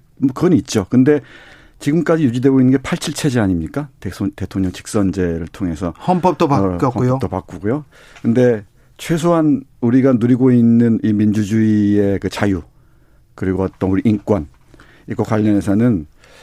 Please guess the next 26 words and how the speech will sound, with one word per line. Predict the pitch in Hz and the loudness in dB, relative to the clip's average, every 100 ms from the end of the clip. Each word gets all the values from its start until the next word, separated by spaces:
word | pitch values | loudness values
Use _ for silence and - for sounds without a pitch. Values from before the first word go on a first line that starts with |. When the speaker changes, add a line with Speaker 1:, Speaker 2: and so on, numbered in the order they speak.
| _ - | _ -10
Speaker 1:
어, | 90 87 | -8 -8
팔십 | - 123 127 | -8 -2 0
년대 | 113 107 98 | 2 2 -2
광주뿐만 | 95 101 101 104 107 107 | -2 -2 -2 -4 -2 -2
아니고 | 98 92 95 | 0 -2 -6
팔십칠 | 123 - - - | -10 -16 -12 -6
년 | 101 98 92 | -4 -4 -6
그리고 | - 95 | -10 -12
구십 | - 117 | -4 -4
년 | - | -4
초반까지 | - 131 107 - 98 98 82 - - | -4 -4 -2 -2 -2 -2 -6 -8 -20
그 | - 95 90 85 - _ _ 104 | -6 -4 -2 -6 -12 _ _ -4
애쓰고 | 107 - 101 | -4 -6 -6
수고한 | 104 - 123 117 | -6 -4 -2 0
사람들, | 101 90 82 - - | 0 -2 -4 -8 -8
Speaker 2:
네. | 165 139 | -4 0
Speaker 1:
헌신적이었던 | 117 101 113 104 95 - | 0 0 -2 -2 -4 -6
사람들에 | 101 98 90 92 | -4 -2 -4 -6
대한 | 85 90 - | -6 -8 -8
기본적인 | - 110 113 120 101 | -6 -2 -2 -2 -2
예의를 | 92 127 160 | 0 0 0
갖춰야 | 87 - 92 | -4 -10 -12
될 | 87 | -12
것 | - 123 | -14 -20
같아요. | - 131 | -8 0
Speaker 2:
네. | 147 | 2